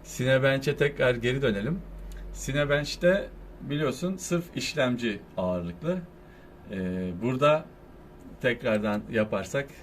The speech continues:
işlemcimizin ne kadar ısındığını ve ne kadar güç harcadığını da göstermeye çalışalım. Şu an iki yüz seksen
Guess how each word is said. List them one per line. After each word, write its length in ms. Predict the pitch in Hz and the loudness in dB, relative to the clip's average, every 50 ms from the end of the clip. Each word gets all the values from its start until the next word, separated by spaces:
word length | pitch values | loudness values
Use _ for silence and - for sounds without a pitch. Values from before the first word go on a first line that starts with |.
| - - - - - - - | -20 -20 -20 -20 -20 -16 -14
işlemcimizin 840 | - - - - 113 104 104 104 - 107 107 107 101 107 120 127 - | -12 -12 -8 -4 -2 -2 -2 -2 -4 -4 -4 -6 -6 -6 -8 -8 -8
ne 120 | - 98 - | -8 -8 -6
kadar 300 | 104 98 95 104 104 - - | -6 -2 -2 -2 -2 -2 -6
ısındığını 600 | - 87 - - 98 95 92 92 92 95 113 120 | -12 -10 -8 -8 -6 -4 -4 -4 -4 -4 -4 -4
ve 160 | 107 101 98 - - | -4 -6 -6 -6 -8
ne 120 | 98 95 | -8 -8
kadar 300 | - 98 92 92 95 92 92 92 - - - - | -8 -8 -6 -6 -4 -6 -6 -8 -14 -18 -16 -14
güç 180 | - 87 - | -14 -10 -6
harcadığını 680 | 101 92 92 90 85 98 92 85 95 95 92 95 92 | -4 -4 -4 -4 -4 -6 -6 -6 -4 -4 -4 -4 -4
da 160 | 87 90 85 82 - - - - - - - - - - - - - - - | -4 -4 -6 -6 -10 -16 -20 -20 -20 -20 -20 -20 -20 -20 -20 -20 -16 -10 -6
göstermeye 580 | 95 92 82 - - 98 90 87 90 90 87 | -6 -6 -6 -6 -6 -6 -4 -4 -4 -6 -6
çalışalım. 560 | - - 92 87 85 - 90 92 104 131 160 165 - - - - - - | -8 -8 -8 -8 -8 -6 -6 -6 -4 -4 -6 -8 -12 -16 -20 -20 -20 -18
Şu 220 | - - - 107 | -10 -4 0 0
an 180 | 98 107 123 147 - - - - - - - - | 2 2 0 -2 -6 -10 -12 -16 -18 -16 -14 -14
iki 260 | - - - - 131 | -14 -12 -6 -2 0
yüz 180 | 123 127 131 - | 2 2 0 -2
seksen 640 | - - - 113 110 - - - 143 135 139 135 | -6 -2 0 0 0 0 -2 -2 -2 -2 -2 -2